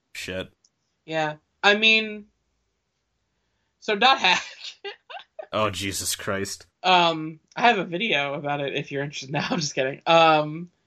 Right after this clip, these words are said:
Speaker 2: Dot Hack release order is complicated, but, like,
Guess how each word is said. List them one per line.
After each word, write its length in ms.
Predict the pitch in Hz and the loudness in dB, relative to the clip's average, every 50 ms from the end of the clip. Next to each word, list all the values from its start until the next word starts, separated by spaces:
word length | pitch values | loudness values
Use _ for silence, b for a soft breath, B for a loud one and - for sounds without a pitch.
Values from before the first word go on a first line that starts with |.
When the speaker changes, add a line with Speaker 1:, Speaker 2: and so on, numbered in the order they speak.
| _ _ _ _ _ _ _ _ _ _ _ _ _ _ _ _ _ _ _ _ _ _ _ _ _ _ _ _ _ _ | _ _ _ _ _ _ _ _ _ _ _ _ _ _ _ _ _ _ _ _ _ _ _ _ _ _ _ _ _ _
Speaker 2:
Dot 320 | - 214 220 233 254 277 - | 4 6 8 8 8 6 4
Hack 360 | - - 214 208 202 208 208 | 4 4 4 4 4 2 0
release 460 | 196 190 196 180 160 175 175 165 - 175 | -2 -6 -6 -6 -4 -6 -6 -6 -4 -2
order 340 | 170 165 165 175 175 170 | -2 0 0 0 0 0
is 140 | 165 160 156 | 0 -2 -2
complicated, 720 | - 165 139 143 147 151 143 160 160 165 170 180 185 180 175 | -2 -2 -2 -2 -4 -4 -2 -2 0 2 2 2 0 0 -2
but, 160 | - 147 - | -2 -2 0
like, 400 | 139 147 143 135 131 139 - - | 2 4 4 4 2 0 -6 -18